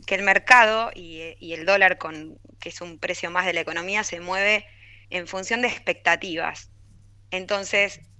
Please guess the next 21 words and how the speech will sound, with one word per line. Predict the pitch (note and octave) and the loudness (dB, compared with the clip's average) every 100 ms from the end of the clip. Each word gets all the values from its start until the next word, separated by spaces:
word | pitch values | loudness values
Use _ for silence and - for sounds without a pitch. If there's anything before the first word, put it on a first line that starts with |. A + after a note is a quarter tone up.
| - | -8
eh, | F3 E3+ E3 - D#3+ - | -6 -6 -8 -12 -16 -14
si | - | 0
vos | G#3 A3+ | 2 4
me | A3+ | 4
decís, | G#3 A3 G3+ | 2 -2 0
"Bueno, | G3+ F#3 - | 2 2 0
este | C#4 - - | -6 -4 -8
es | - | -6
el | G3 | -8
tipo | - G#3 G#3+ | -10 -6 0
de | F#3+ | 0
cambio | F3 G#3 G#3+ A3+ G#3 | 6 6 6 0 -2
que | E3 | -4
vamos | F#3 G3 F3+ | -6 -6 -12
a | |
tener | E3 D#3+ F#3 G#3+ | -12 -8 -4 -4
durante | F3+ F3 F#3+ G#3 F#3 | -4 0 0 0 -10
los | E3 - | -12 -10
próximos | - G#3 - F#3 E3+ - - | -8 -8 -8 -14 -14 -14 -12
dos | - G3 | -6 -4
meses", | F#3+ G#3+ B3 G#3+ E3+ | 0 -2 2 2 0